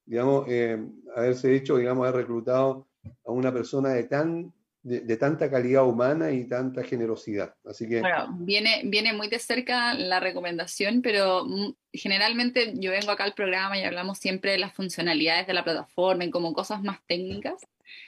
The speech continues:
Speaker 2: pero creo que en Edipro tenemos un equipo, viene de cerca la recomendación, insisto, pero tenemos un equipo humano, eh, que eso es súper importante, más allá de, de, de las funcionalidades que podamos tener y de la seriedad que significa todo el, todo el tema de la administración.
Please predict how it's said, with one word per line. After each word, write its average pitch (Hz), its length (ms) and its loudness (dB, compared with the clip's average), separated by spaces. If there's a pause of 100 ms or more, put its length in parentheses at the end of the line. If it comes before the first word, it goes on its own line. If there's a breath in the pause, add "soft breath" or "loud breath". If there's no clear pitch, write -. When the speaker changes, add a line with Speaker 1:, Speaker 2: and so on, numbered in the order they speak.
(240 loud breath)
Speaker 2:
pero 196 460 4
creo 220 300 2
que 220 80 0
en 208 80 0
Edipro 202 380 -2
tenemos 208 340 -2
un 208 120 -2
equipo, 196 340 -4
viene 170 260 0
de 156 80 -2
cerca 214 260 0
la 254 100 4
recomendación, 277 580 4
insisto, 202 480 -2
pero 180 160 0
tenemos 190 300 -2
un 208 100 0
equipo 202 380 -2
humano, 196 580 2
eh, 311 1000 2 (480 soft breath)
que 214 80 0
eso 214 140 -2
es - 60 -6
súper 220 260 0
importante, 190 840 0
más 160 180 -2
allá 185 540 2
de, 175 340 0
de, 160 360 0
de 156 160 0
las - 160 -6
funcionalidades 170 600 0
que 208 120 -4
podamos 180 240 -2
tener 185 440 0
y 175 80 2
de 165 100 2
la 165 100 -4
seriedad 160 480 -2
que 202 80 -10
significa 180 580 -6
todo 180 160 2
el, 185 140 -2 (200)
todo 175 120 0
el 175 100 -2
tema 185 220 0
de 190 80 0
la 175 60 2
administración. 165 840 2